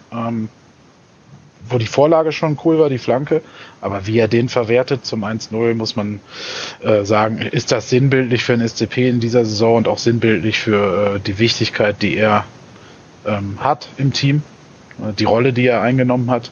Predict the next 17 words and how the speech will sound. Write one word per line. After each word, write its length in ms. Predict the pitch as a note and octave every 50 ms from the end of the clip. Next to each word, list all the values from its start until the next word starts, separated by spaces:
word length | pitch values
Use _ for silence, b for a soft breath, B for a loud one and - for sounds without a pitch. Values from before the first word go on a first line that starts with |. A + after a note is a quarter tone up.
| - - - - - - B B B B B B B B B B B -
Na, 260 | A2 A2+ A#2 A2+ G#2+
am 100 | G2 G2+
Anfang 320 | A2 A2 - - G#2 G2+
brauchte 380 | - G2+ G#2 A#2+ A#2+ - - A2+
er 100 | A2 A2
so 80 | G#2+
ein 80 | A2+ A2+
paar 180 | - B2 A2+ G#2+
Spiele, 260 | - - A#2+ A2 A2
um 100 | G#2+ G#2+
reinzukommen, 600 | G2 G#2 G#2 A2 - - G#2+ - - A2+ G#2 G#2
aber 280 | G2 G2 G2+ F#2+ G#2 - B B B B B B B B B B B - - - -
wie 160 | - A#2 A2+
der 320 | - B2 A2+ A2+ A#2+ A#2+
inzwischen 440 | A2+ A2 G#2 - A#2+ A2+ - - A2
da 100 | G#2+ G2+
auftritt, 640 | G2 G#2 A#2 A2+ - - - A2+ G#2 - - -